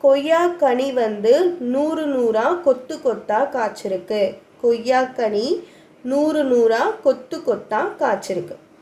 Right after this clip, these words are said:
சரிங்களா? ஈஸியா அவருடைய நூல்கள் வந்து ஞாபகம் வச்சுக்கலாம். அடுத்தது இவருடைய இதழ்கள் என்னென்னா, தென்மொழி, தமிழ் சிட்டு,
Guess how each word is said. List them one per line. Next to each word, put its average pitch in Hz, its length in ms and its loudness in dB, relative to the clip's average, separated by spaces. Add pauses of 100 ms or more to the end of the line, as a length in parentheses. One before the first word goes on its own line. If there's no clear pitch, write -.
(100)
சரிங்களா? 302 220 0 (120)
ஈஸியா 285 220 -2
அவருடைய 262 360 6
நூல்கள் 262 340 4
வந்து 240 200 2
ஞாபகம் 226 400 0
வச்சுக்கலாம். 190 360 -10 (920)
அடுத்தது 247 640 2 (160)
இவருடைய 285 420 4
இதழ்கள் 311 520 2
என்னென்னா, 240 440 0 (320)
தென்மொழி, 285 1040 0 (120)
தமிழ் 277 400 2 (100)
சிட்டு, 240 540 -2